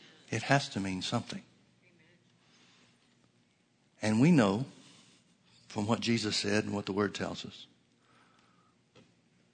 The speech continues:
Speaker 1: we know that the devil's plan of operation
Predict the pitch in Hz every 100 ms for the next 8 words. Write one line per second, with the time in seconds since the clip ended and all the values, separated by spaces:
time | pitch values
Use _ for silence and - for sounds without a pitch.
0 | _ - 135 139 123 104 92 104 113 104
1 | 98 - - - _ _ _ _ _ _
2 | _ _ _ _ _ _ _ _ _ _
3 | - 120 113 104 98 - 92 98 - -